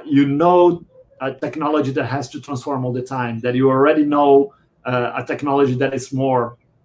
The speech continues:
up to date, I would say, then, then it would be easier. But we're talking about a very good, uh, skilled people that work at the bank from, I don't know, uh, that we hired just now, last year, two years ago, or, or thirty years ago.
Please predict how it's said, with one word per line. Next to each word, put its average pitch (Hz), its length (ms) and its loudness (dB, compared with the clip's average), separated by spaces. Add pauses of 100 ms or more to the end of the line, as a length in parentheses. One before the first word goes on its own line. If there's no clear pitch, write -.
up 196 180 -4
to 214 140 -10
date, 214 320 -2
I 120 80 -10
would 113 180 -12
say, - 280 -16 (340)
then, 165 400 0
then 151 220 2
it 147 40 2
would 143 200 4
be 139 100 4
easier. 131 600 0 (220)
But 165 180 4
we're 180 200 4
talking 240 320 0
about 156 300 -2
a 135 160 -2
very 185 500 2
good, 165 500 2
uh, 139 100 -14 (100)
skilled 254 500 -8
people 117 460 -12 (380)
that 143 200 -2
work 143 320 4
at 135 120 -8
the 123 40 -4
bank 139 400 -4 (120)
from, 123 440 -10
I 127 80 -8
don't 139 120 0
know, 120 380 -2
uh, 120 140 -8
that 123 160 -2
we 127 120 0
hired 127 400 -2
just 127 240 -6
now, 165 280 0
last 139 360 -2
year, 151 240 2
two 135 160 -4
years 123 180 -2
ago, 185 400 4
or, 135 240 0
or 117 220 -4
thirty 180 240 6
years 190 400 2
ago. 120 400 -6